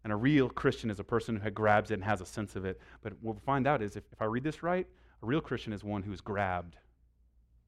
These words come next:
one who has been clutched, one who has been chosen, it says here. And the power of God and the gospel comes to us. It says, "You were called, you were chosen. Something's come to you, and as a result, now you believe."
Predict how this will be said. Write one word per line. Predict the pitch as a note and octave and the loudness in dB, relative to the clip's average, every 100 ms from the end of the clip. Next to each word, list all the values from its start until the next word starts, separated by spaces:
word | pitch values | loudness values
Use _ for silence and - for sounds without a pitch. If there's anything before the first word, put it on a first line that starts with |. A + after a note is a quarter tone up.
| _ _ _ _ _ _ _ _ _ - - - - - - | _ _ _ _ _ _ _ _ _ -20 -20 -20 -20 -20 -8
one | A#2+ A#2+ | 2 2
who | A2+ | 2
has | F#2 | -2
been | A2+ G#2+ G2+ | -2 -2 -2
clutched, | - - F#2 - - - - _ _ _ _ _ _ _ _ _ _ - | -6 -4 -6 -6 -12 -14 -20 _ _ _ _ _ _ _ _ _ _ -6
one | A2 | 0
who | A#2 | 2
has | A2+ | 0
been | G#2 G#2 F#2+ | -2 -4 -4
chosen, | - A2+ A#2 G2+ F2+ | -6 -2 0 0 -4
it | - | -6
says | - F2 - | -10 -10 -12
here. | E2+ - - _ _ _ A2+ | -20 -20 -20 _ _ _ -6
And | G#2 | -6
the | |
power | - - A#2 A2+ G#2+ | -6 -2 0 2 0
of | A2 G#2 | -4 -2
God | G2+ G2 | -2 -2
and | F#2+ | -4
the | |
gospel | F#2 F#2+ - - F#2+ F2 - - - - | -4 -4 -6 -10 -8 -8 -12 -20 -20 -18
comes | - A#2 G2 F#2 - | -8 -4 -4 -6 -10
to | - | -12
us. | F#2+ E2+ - - - _ _ _ _ _ _ _ _ _ _ _ _ _ _ _ _ _ _ _ _ | -10 -12 -16 -20 -20 _ _ _ _ _ _ _ _ _ _ _ _ _ _ _ _ _ _ _ _
It | - | -10
says, | A2 | -4
"You | A#2 | -4
were | |
called, | A2+ E3+ D#3+ G#2+ | -2 0 0 0
you | |
were | G2+ | -6
chosen. | - D#3 C3+ E2+ | -4 -6 -4 -8
Something's | - C#3+ D3 A#2 | -2 0 0 -2
come | - A2 | -4 -6
to | A2+ | -6
you, | C#3 | -4
and | A#2+ | -2
as | G#2+ | -2
a | A2 | -4
result, | G#2+ C3+ C3 | -2 0 0
now | A2 | -2
you | A2+ A2 | -4 -4
believe." | G#2+ C#3 E3 F2+ | -4 -4 -6 -10